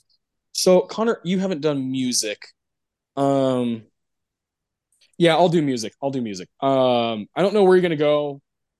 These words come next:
with it, Connor, uh, I, but I'm gonna do, I, I got, I gotta talk about Britell, Nicholas Britell. The, the dude's incredible.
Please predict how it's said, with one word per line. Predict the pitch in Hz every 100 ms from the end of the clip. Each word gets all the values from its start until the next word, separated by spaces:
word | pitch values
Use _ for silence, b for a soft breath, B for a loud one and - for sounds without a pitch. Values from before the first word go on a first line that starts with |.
| _ _ _
with | 147 139 135
it, | 131
Connor, | 143 139 139 131
uh, | 131 135 -
I, | 147 170
but | 151
I'm | 156
gonna | 170 175
do, | 151 151 -
I, | 147 151
I |
got, | 160 160
I | 151
gotta | 151
talk | 143 131
about | 117 110
Britell, | 117 123 98 -
Nicholas | 120 110 -
Britell. | 104 98 90 _ _ _ _ _ _ _ _ _ _ _ _ _ _ _
The, | 127 143
the | 135 143
dude's | 143 123
incredible. | 113 110 95 92